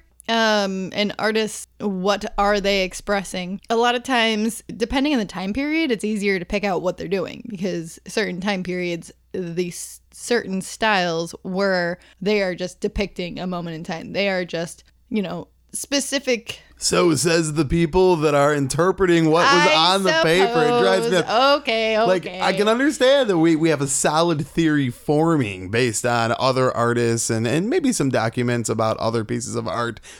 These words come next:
Speaker 2: But unless that artist wrote down in a book, "This is what I was saying,"
Speaker 1: Fair enough.
Speaker 2: I call B S that we know exactly what was being
Speaker 1: Fair
Speaker 2: said.
Speaker 1: enough. But, uh, well, okay. So, th-,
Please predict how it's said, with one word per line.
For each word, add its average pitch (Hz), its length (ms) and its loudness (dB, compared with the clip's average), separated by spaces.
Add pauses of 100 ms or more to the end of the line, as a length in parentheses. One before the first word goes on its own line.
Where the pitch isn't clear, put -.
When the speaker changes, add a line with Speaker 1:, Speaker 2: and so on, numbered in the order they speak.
(140)
Speaker 2:
But 165 120 2
unless 185 440 2
that 202 200 0
artist 156 300 2
wrote 123 340 0
down 143 300 2
in 139 140 0
a 147 100 4
book, 123 280 0
"This 156 180 0
is 147 100 0
what 131 220 2
I 135 100 4
was 139 180 0
saying," 107 420 -2
Speaker 1:
Fair 277 280 2
enough. 269 220 -2
Speaker 2:
I 170 180 4
call 156 320 0
B 143 220 2
S 131 240 0
that 135 100 2
we 151 160 2
know 156 220 2
exactly 131 520 0
what 131 140 0
was 120 140 -2
being 107 300 -6
Speaker 1:
Fair 220 100 -2 (140)
Speaker 2:
said. - 80 -4
Speaker 1:
enough. - 160 -12 (680)
But, 208 440 0
uh, 214 360 0
well, 330 240 6
okay. - 300 -6 (140)
So, 285 540 2 (220)
th-, - 120 -10